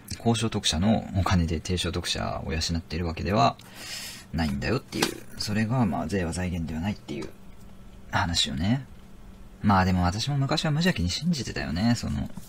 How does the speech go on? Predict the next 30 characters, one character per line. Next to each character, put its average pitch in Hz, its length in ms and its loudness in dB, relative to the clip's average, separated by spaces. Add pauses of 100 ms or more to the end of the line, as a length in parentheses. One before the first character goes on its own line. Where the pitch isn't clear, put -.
(200)
ね、 113 280 4
高 110 180 2
所 - 120 -2
得 127 140 0
者 101 120 6
の 98 60 4
人 - 140 0
い 113 80 6
る 123 60 0
か - 100 6
ら、 104 200 6 (840)
行 110 180 2
政 92 280 2
回 90 80 2
せ 90 140 0
ん 73 420 0
だ - 120 -4
と - 100 -8
か 78 100 -6
さ、 80 380 0 (140)
年 92 200 2
収 95 220 2
何 92 180 4
百 92 160 0
万 95 180 4
以 95 40 4
上 85 180 0
の 71 300 -4
人 - 180 -4
は - 180 -2